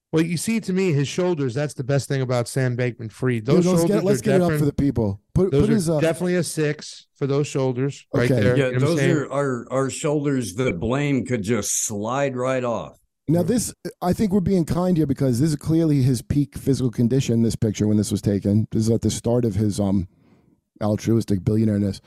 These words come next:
Speaker 2: Um, so in, in terms of numbers,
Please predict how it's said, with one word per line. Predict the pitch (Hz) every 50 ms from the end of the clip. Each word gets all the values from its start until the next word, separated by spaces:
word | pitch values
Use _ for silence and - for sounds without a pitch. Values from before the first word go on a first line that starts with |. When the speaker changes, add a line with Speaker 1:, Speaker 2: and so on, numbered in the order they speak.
| - - - - _ _ _ _ -
Speaker 2:
Um, | - 117 120 120 117 117 117 - -
so | - - 156 160 156 151 147
in, | - 160 151 151 160 170
in | 180 - 147 135
terms | - 196 196 202 180 170
of | 175 143
numbers, | 156 160 151 135 120 113 110 104 101 98 - - -